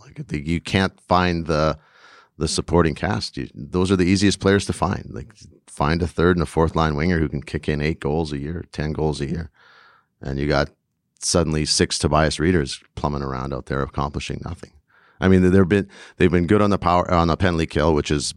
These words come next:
which was, it was a major issue last year. It was, it was sinking this team. So they've shored that up to a very large degree. And then, you know, a lot of those guys are playing those sort of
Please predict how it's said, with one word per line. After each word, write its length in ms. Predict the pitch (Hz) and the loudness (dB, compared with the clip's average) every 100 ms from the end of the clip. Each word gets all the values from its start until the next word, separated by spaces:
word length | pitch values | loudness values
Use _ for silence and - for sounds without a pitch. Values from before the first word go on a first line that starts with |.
| 69 | -8
which 340 | 80 80 - | -4 -4 -4
was, 500 | 78 65 65 78 69 71 - | -6 -6 -4 -4 -4 -8 -8
it 160 | 71 | -4
was 140 | 82 76 | 0 0
a 60 | |
major 340 | 73 85 98 90 | 4 6 6 6
issue 300 | 82 - 80 | 2 2 2
last 340 | 71 67 - | 2 0 -2
year. 120 | 65 | -6
It 40 | 78 | -4
was, 300 | 71 - - - - | -6 -8 -10 -14 -14
it 80 | - | -8
was 160 | 71 71 | -6 -6
sinking 560 | - - - 85 78 | -8 -4 -2 0 -2
this 180 | 73 65 | -4 -6
team. 280 | - 67 67 | -6 -6 -6
So 160 | - 76 | -4 -2
they've 160 | 73 | -2
shored 320 | - 104 85 | 0 2 2
that 160 | 78 78 | 2 2
up 260 | 78 - - | 2 -2 -4
to 220 | 78 73 | -2 -2
a 60 | 67 - _ - - - | -6 -10 _ -20 -20 -20
very 320 | 71 76 104 95 | -2 2 4 4
large 300 | 82 80 - | 2 0 -4
degree. 480 | 85 78 76 76 - | -4 -2 -2 -2 -4
And 160 | 78 | 0
then, 300 | 85 82 73 _ _ - - - _ _ _ - | 2 2 -2 _ _ -20 -20 -20 _ _ _ -2
you 100 | 95 | 2
know, 120 | 87 | 4
a 20 | |
lot 180 | 90 92 | 4 4
of 60 | 87 | 4
those 140 | 85 | 2
guys 300 | 90 85 82 | 2 2 2
are 60 | 85 | 0
playing 260 | 87 85 | 0 0
those 220 | 80 76 | 0 0
sort 160 | - 78 | 0 0
of 360 | 73 - - | -2 -6 -20